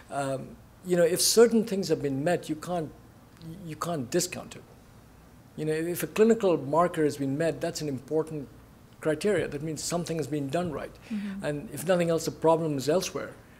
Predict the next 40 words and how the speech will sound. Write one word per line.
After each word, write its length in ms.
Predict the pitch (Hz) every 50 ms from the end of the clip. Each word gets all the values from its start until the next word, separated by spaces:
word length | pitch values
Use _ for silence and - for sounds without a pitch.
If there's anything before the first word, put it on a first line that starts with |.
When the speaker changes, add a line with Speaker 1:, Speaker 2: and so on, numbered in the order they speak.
| - - - - - - -
Speaker 1:
Uh, 180 | - 131 127 127 -
it 120 | - 151 139
may 160 | 156 170 180
be 160 | 165 175 175
that 160 | 156 160 147
they 80 | 151 156
<laughs> 80 | 143 -
didn't 140 | - 180
need 140 | 151 160 160
the 60 | 160
procedure 420 | - - 143 131 156 165 147 139 131
to 60 | 131
start 320 | - - 175 180 175 -
with. 120 | - - - - - - - - - - - - -
But, 340 | 143 147 139 - - - 151
uh, 200 | 147 143 139 - - - - - - - - -
but, 360 | 139 151 143 143 143 - - 160
uh, 220 | 156 143 135 135 127 - - - - - - -
you 100 | - 156 165
know, 100 | 170 160
I 140 | 151 156 165
think 200 | 160 - 214 226
you 60 | 214 180
gotta 160 | 165 151 135
weight 360 | 123 120 123 147 170 180 170
all 160 | 175 170 175 180
of 60 | 175
them 160 | 185 180 175
in, 120 | 175 160 160
in, 200 | 160 156 156 156
in 320 | 151 151 156 165 160 156
a 60 | 151
certain 340 | - - 170 170 147 151 156
way 180 | 156 160 160 156
to 100 | - 139
get 240 | 131 151 151 147 147
the 60 | 143
appropriate 500 | 147 - 156 151 151 156 156 151 156 -
result. 380 | 135 123 147 151 160 156 - - - - - - - - - - - - - - -
Um, 580 | - 143 143 139 139 139 139 139 135 135 196